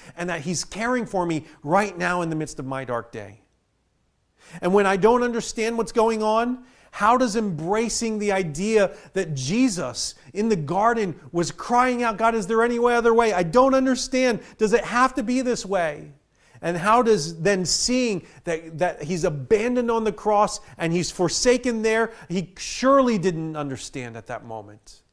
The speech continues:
But because Jesus was in that place, that you and I have the ability to trust in him, that while we, while we don't always understand, our full trust is in that God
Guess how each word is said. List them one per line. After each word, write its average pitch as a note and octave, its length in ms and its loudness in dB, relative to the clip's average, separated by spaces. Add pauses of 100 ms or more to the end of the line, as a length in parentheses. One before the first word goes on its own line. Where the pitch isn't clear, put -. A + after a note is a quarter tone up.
(1300)
But B2+ 120 -16
because C#3 380 -6
Jesus D3 560 -6
was C3+ 160 -6
in C3+ 140 -8
that B2+ 180 -8
place, - 720 -10 (380)
that C#3 240 -6
you F3+ 280 0
and D#3+ 100 -4
I D3+ 240 -2
have D3+ 200 -4
the C#3+ 100 0
ability C#3+ 480 -2
to C3 100 -6
trust - 440 -8
in C3+ 100 -10
him, C3 380 -12 (260)
that C3+ 220 -6
while D3+ 280 0
we, D3+ 120 -2
while D3 460 0
we C3+ 140 -4
don't D#3 260 -4
always D3+ 240 -4
understand, C3+ 540 -10
our A#2+ 140 -10
full F3 480 -14
trust D3 380 -10
is A#2+ 180 -8
in A#2+ 160 -8
that A#2+ 260 -8
God D3 400 0